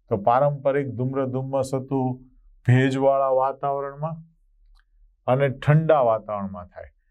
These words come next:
એટલે આપણે એમ કહી શકીએ સૂકા ભેજવાળા, કુદરતી ભેજવાળા એમ ન આવે, કુદરતી ભેજવાળું ન આવે, પણ ઠંડુ અને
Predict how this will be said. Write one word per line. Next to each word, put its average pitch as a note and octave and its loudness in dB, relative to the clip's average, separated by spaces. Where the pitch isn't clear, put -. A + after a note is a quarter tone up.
એટલે B2 0
આપણે C3 2
એમ C#3 -8
કહી C#3 -4
શકીએ C3+ -2
સૂકા C#3 2
ભેજવાળા, C#3 2
કુદરતી C#3 -2
ભેજવાળા C3+ 2
એમ D3 -6
ન C#3+ 0
આવે, F#2+ 2
કુદરતી C3+ -2
ભેજવાળું C3+ -4
ન B2+ 0
આવે, G#2 2
પણ A#2+ -2
ઠંડુ D#3+ 2
અને D#3 0